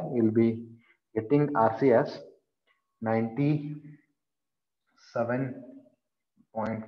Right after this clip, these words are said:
five. You just check with the answer. Okay. So how much you are getting? So it is somewhere around ninety-seven point five. So maybe one, uh, kilonewton less than that also, because I don't know correct answers.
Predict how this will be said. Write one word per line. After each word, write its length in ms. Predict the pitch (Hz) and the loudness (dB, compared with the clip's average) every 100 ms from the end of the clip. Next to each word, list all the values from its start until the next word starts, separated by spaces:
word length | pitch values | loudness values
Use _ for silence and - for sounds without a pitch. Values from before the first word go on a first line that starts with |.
| - | -2
five. 140 | 107 - - - _ _ _ _ _ _ _ _ _ _ _ _ _ | -2 -2 -14 -20 _ _ _ _ _ _ _ _ _ _ _ _ _
You 100 | 123 | -8
just 240 | 120 151 151 | -2 -2 0
check 160 | 151 | -2
with 140 | 147 147 | 0 2
the 60 | |
answer. 360 | 139 120 - - - - _ _ _ _ _ _ | 4 2 -4 -8 -8 -16 _ _ _ _ _ _
Okay. 240 | 98 - 156 151 - _ _ _ | -12 -10 -10 -12 -20 _ _ _
So 180 | _ 113 | _ -10
how 120 | 107 | -6
much 180 | 110 107 107 | -4 -4 -4
you 80 | |
are 80 | 104 | -4
getting? 500 | 101 95 147 165 151 - | -4 -6 -8 -10 -16 -18
So 180 | - 104 | -14 -10
it 160 | 98 107 | -8 -8
is 260 | 107 - | -8 -10
somewhere 360 | - 104 110 117 | -8 -2 2 4
around 240 | 110 110 | 4 4
ninety-seven 540 | 107 101 104 104 104 101 | 0 -2 -4 -4 -6 -4
point 200 | 101 101 | -6 0
five. 140 | 156 - - - - _ | -2 -2 -12 -20 -20 _
So 120 | - | -2
maybe 320 | 120 123 123 127 | 2 4 4 6
one, 580 | 123 123 123 - - - _ _ _ _ _ _ | 6 4 2 -2 -8 -12 _ _ _ _ _ _
uh, 160 | 110 107 - | -4 -4 0
kilonewton 480 | 120 120 120 120 117 | 2 2 2 0 0
less 300 | 117 - - | -2 -2 -2
than 200 | 120 113 | -2 2
that 220 | 110 113 | 2 4
also, 320 | 104 104 175 | 4 4 0
because 320 | 123 113 117 | 0 0 4
I 120 | 113 113 | 6 6
don't 200 | 120 131 | 4 2
know 80 | |
correct 300 | 123 117 117 | 2 0 0
answers. 400 | 110 104 104 104 | -2 -4 -8 -16